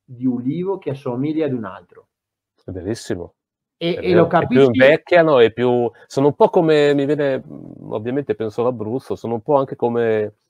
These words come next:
Speaker 2: il, i pastori abruzzesi, perché, ah, sai che hanno la criniera, più invecchiano, più cambiano, più...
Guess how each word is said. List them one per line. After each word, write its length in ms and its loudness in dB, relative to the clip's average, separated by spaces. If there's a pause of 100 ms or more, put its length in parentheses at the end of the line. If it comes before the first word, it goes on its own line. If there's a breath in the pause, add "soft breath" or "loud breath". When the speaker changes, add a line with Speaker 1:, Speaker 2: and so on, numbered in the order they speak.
(500)
Speaker 2:
il, 520 -4
i 80 -8
pastori 320 -4
abruzzesi, 1000 -4 (420)
perché, 280 -4
ah, 100 -8
sai 200 -2
che 80 0
hanno 160 0
la 100 0
criniera, 580 -4
più 160 -4
invecchiano, 720 -4 (200)
più 160 -8
cambiano, 760 -6
più... 280 -4